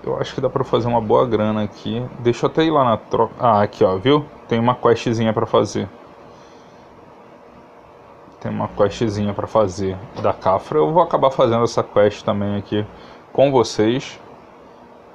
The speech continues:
Ah, eu vendi alguma coisa? Vendi isso, vendi isso, vendi isso também,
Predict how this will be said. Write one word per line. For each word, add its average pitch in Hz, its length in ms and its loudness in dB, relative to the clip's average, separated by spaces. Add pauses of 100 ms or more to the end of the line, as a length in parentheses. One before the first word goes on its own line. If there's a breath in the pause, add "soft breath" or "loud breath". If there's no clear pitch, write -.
(220)
Ah, 101 460 -4
eu 101 80 -2
vendi 101 240 -2
alguma 104 240 0
coisa? 147 400 -2
Vendi 110 580 -4
isso, 165 440 -6
vendi 107 600 -4
isso, 165 720 -6
vendi 107 500 -4
isso - 200 -10
também, - 280 -10